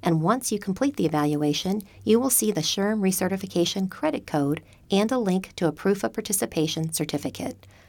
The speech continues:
Again, that's get joy powered dot com slash sherm. Thank you for listening, and thanks for your dedication to the H R profession. Thank you for listening.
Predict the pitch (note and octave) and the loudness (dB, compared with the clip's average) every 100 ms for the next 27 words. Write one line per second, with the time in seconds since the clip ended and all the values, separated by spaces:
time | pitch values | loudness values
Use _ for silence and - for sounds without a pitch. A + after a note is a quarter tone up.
0 | - - F#3+ A#3+ F3 F#3+ - - E3+ D#3 | -8 -4 2 2 2 0 -6 -2 2 2
1 | - - - - F#3+ A3+ - - F#3+ G3+ | 0 -6 -8 0 0 2 -4 -4 0 0
2 | G#3+ F3+ D#3+ D#3+ E3 - - E3 E3 - | 0 0 2 2 0 -6 0 0 0 -2
3 | E3+ C#3+ C#3+ - - - - E3+ E3 E3 | 0 0 -4 -8 -16 -6 0 4 4 2
4 | - - - - D#3 C#3 A3+ - - - | -6 -12 -8 -2 0 -2 -6 -14 -20 -20
5 | _ _ _ - - B3 C4+ B3 G#3+ A#3+ | _ _ _ -4 2 2 2 -2 0 0
6 | - D3+ F#3+ - D#3+ D#3 G3 G3+ F3 D#3 | 2 2 2 0 -2 2 2 2 2 2
7 | D#3 E3 D#3 C#3+ - D3+ - E3 - D#3 | 2 0 0 -2 -2 -6 -4 -2 0 0
8 | D#3 C#3+ - D#3+ F#3+ - G#3+ - - - | 0 -4 -6 -8 -6 -6 -8 -12 -20 -20
9 | _ - - _ _ _ _ _ - D4+ | _ -20 -20 _ _ _ _ _ -2 -2
10 | E4 D#4 D4 D4+ D4+ - G3 D3+ C#3+ | 0 -2 2 4 2 4 2 2 -2